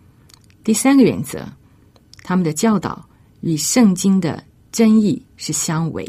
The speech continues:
背的。答案是在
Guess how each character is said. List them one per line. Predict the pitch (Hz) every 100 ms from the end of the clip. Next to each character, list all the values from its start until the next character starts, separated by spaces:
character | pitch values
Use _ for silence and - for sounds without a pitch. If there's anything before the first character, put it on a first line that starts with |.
| -
背 | - 151
的。 | - - _ _ _ _ _ _ _ _ _ _ _ _ _ _ _ _ _ _ _ -
答 | 147
案 | 202
是 | 196 170
在 | 185 147